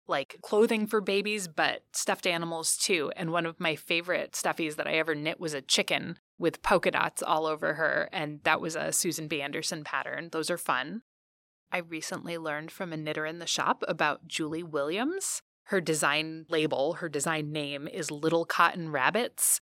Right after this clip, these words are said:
And if you are familiar with Calico Critters, <laughs> these stuffed animals have, like, big calico critter vibes. They're super cute. They're not just rabbits. There's badgers, there's elephants, there's all sorts of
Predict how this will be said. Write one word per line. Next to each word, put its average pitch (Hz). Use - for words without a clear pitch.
And 165
if 165
you 160
are 175
familiar 185
with 165
Calico 156
Critters, 139
<laughs> -
these 190
stuffed -
animals 170
have, 175
like, 156
big 170
calico 170
critter 185
vibes. 220
They're 165
super 220
cute. -
They're 165
not 160
just 165
rabbits. 151
There's 143
badgers, 156
there's 143
elephants, 170
there's 160
all 185
sorts 180
of 151